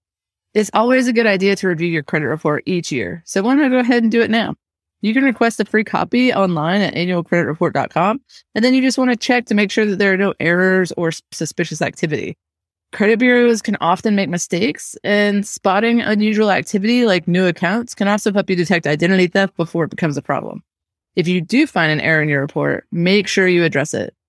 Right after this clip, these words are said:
because negatives on your credit report can have a really negative impact on your life in general.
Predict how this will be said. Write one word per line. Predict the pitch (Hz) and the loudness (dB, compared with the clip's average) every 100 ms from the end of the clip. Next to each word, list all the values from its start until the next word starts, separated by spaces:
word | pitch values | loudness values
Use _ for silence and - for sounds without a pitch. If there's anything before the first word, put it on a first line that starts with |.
| _ | _
because | - 180 147 | -4 -2 0
negatives | 160 175 226 233 202 | 0 0 2 2 2
on | 180 | 0
your | 147 | -2
credit | - 240 254 | -2 0 0
report | 254 240 247 240 - | 0 0 0 0 -2
can | 196 180 | -4 -2
have | 180 | 0
a | 165 | 0
really | 151 175 175 | 2 4 4
negative | 160 156 165 156 - | 2 2 2 0 0
impact | 180 156 143 139 | -2 0 -2 -2
on | - 143 | -4 -2
your | 135 | -2
life | 143 147 - | 0 -2 -2
in | 135 | -4
general. | 143 107 85 | -2 -2 -6